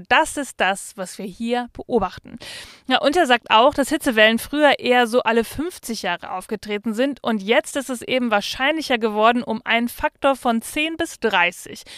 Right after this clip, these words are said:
Und das heißt, Hitzewellen, die gibt's jetzt jedes zweite oder dritte Jahr. Leute, es verändert sich wirklich etwas. Die häufigen Wetterextreme in diesem Sommer, die sind Auswirkungen des Klimawandels. Das kann die Wissenschaft mit hoher Wahrscheinlichkeit sagen.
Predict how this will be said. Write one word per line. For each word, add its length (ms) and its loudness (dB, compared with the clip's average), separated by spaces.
Und 220 -6
das 400 2
heißt, 320 0
Hitzewellen, 680 -2
die 160 -8
gibt's 400 -6
jetzt 260 -4
jedes 380 -2
zweite 420 -2
oder 240 -6
dritte 300 -8
Jahr. 340 -8
Leute, 480 4
es 200 -4
verändert 500 -2
sich 260 -12
wirklich 320 -4
etwas. 380 -12
Die 160 -2
häufigen 500 0
Wetterextreme 720 -2
in 80 -2
diesem 240 0
Sommer, 280 4
die 60 -4
sind 260 0
Auswirkungen 800 2
des 160 -2
Klimawandels. 840 -4
Das 200 -8
kann 180 0
die 160 2
Wissenschaft 580 -2
mit 200 -4
hoher 240 4
Wahrscheinlichkeit 720 -4
sagen. 420 -4